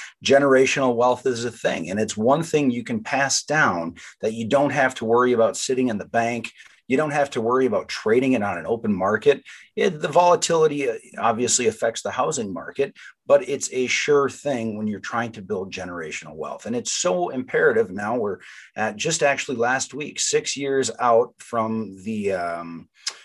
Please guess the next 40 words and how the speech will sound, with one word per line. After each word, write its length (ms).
the 80
Supreme 360
Court 260
ruling 380
that 200
legalized 1040
same-sex 720
marriage 400
throughout 300
the 80
country. 420
And 120
about 380
that 360
much 540
time 420
into 200
a 60
relationship, 640
five, 260
six 240
years, 240
you 220
and 140
your 120
partner, 720
statistics 640
have 180
shown, 300
start 240
to 80
talk 280
about 260
building 240
a 20
family 480
and, 220
and 120
children. 460
So 300